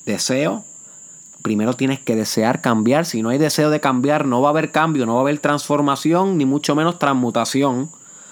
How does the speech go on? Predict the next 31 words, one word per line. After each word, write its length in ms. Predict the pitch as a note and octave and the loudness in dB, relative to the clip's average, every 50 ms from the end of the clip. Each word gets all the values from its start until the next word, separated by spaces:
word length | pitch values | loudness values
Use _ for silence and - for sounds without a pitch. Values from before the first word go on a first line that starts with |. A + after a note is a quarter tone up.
| - - - - - - | -20 -20 -20 -20 -16 -6
Así 240 | - G#2 - - C#3+ | -4 -4 -2 -2 0
que 100 | C3 - | 2 2
el 160 | E3 E3 D3 | 2 2 2
deseo 580 | C#3 D3 B2+ - - - E3+ E3 F3 F3+ F3+ E3+ | 2 0 0 0 0 2 2 2 4 2 2 2
tiene 300 | E3+ E3 E3+ E3 E3 C#3 | 2 2 2 2 2 2
que 100 | D3+ D#3 | 0 0
ser 440 | - - - E3+ F3+ F#3+ F#3+ F#3+ F#3 - - - - - - - - - - - - - - - - | 0 2 2 4 4 4 2 0 -4 -8 -20 -20 -20 -20 -20 -20 -20 -20 -20 -20 -20 -20 -14 -4 0
constante 840 | - D3 C#3 C3 B2+ - - - - D3 D#3 E3 E3+ E3+ E3+ - B2+ | 2 2 2 2 0 -2 -2 0 0 2 2 2 0 0 0 0 0
y 100 | B2 A2 | 0 2
que 220 | - B2+ B2 - | 2 0 0 2
queme 380 | - D3+ D#3+ F3 F#3 F3 E3 D3+ | 2 2 2 4 4 2 2 2
desde 240 | C#3+ C#3 B2+ B2 | 2 2 2 2
adentro 580 | B2+ B2 A#2+ B2 C3+ C#3 D3 D3 - C3+ A#2+ A2+ | 2 2 4 2 2 2 0 0 2 0 0 2
tu 140 | A#2+ C3 C3 | 2 2 4
dise-, 540 | B2+ C3 A#2+ - - - D#3 D#3 D#3+ - - | 4 2 2 0 0 2 2 2 2 0 0
tu 140 | - D3 C#3 | 2 2 4
deseo 420 | C3+ B2+ - - D#3+ D#3 F3 F3 | 2 2 2 2 2 4 4 4
de 140 | E3 D#3 C#3 | 4 2 2
por, 280 | - C3+ B2 A#2 A#2 - | 2 2 0 0 0 -2
de 180 | - A#2+ B2+ B2+ | -2 0 2 2
ir 180 | C#3 C#3+ C3+ | 2 2 2
por 200 | - B2+ A#2+ A2 | 2 2 2 4
más, 400 | G#2 A2 B2 B2+ B2 A2+ - - | 4 4 4 2 2 0 -2 0
tu 140 | - C#3+ C3 | 2 2 2
deseo 460 | B2 B2 A2 - - D3+ D#3 D#3+ E3 | 2 2 0 0 2 2 4 4 4
de 160 | D#3 D3 C3+ | 2 2 0
cambiar, 720 | - A#2 G#2+ G2+ G2 F#2 G2 B2+ C#3+ D3 D3+ D3 B2+ A2 - - - - - - - - | 0 0 0 0 0 2 2 4 4 4 4 2 0 -4 -8 -14 -20 -20 -20 -20 -18 -8
de 180 | - A#2+ C3 B2 | -2 0 0 2
germinar, 800 | B2 B2+ B2 A#2 A2+ A#2 A2+ A2+ A#2+ C#3+ D#3 D#3+ D3+ C#3+ - - - - - - - - - - - - | 2 2 2 2 2 2 2 2 4 4 2 2 0 -2 -4 -8 -16 -20 -20 -20 -20 -20 -20 -20 -10 -2
de 100 | - B2+ | -2 0
gestar 800 | G#2+ C#3+ C#3+ B2 - - - - D#3 D3 D#3+ E3+ E3+ D3 - G#2+ | 0 2 0 0 -2 -4 -2 2 4 4 4 4 2 0 -4 -8